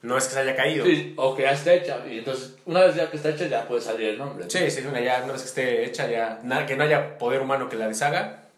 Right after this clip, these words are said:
Speaker 1: ahí está. Y
Speaker 2: Sí.
Speaker 1: lo vamos a ver pronto.
Speaker 2: Ya es muy normal que pueda pasar eso.
Speaker 1: Lo que es un hecho es que falta un extranjero en el equipo.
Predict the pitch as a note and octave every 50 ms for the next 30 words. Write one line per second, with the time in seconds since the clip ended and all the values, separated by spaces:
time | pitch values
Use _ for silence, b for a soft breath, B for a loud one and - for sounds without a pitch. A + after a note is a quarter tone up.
0 | _ _ _ _ _ - - B2 B2 A#2+ - A#2 A2+ - - - - - B2 B2
1 | B2 C3+ C3 C3+ D3+ D#3+ F3 E3+ - F3 F3+ F3+ - G3+ G#3 G3+ - D3+ - -
2 | - D#3+ D#3 E3+ E3 F3 F#3+ F#3 E3+ D#3+ D3+ D#3 E3 E3+ E3 D#3 D3+ C#3 - -
3 | D3+ D3+ C#3+ D3 C3 A#2+ A#2 C3+ C3+ C3 C3+ C#3+ A#2+ A#2 A2 G#3 G3+ G3+ G3 G3+
4 | G3+ - E3+ D3+ E3+ E3+ E3+ F3 E3 D3+ - C#3+ C3+ C#3+ D#3 D#3 D3 C3+ B2 A#2+
5 | B2+ B2 - -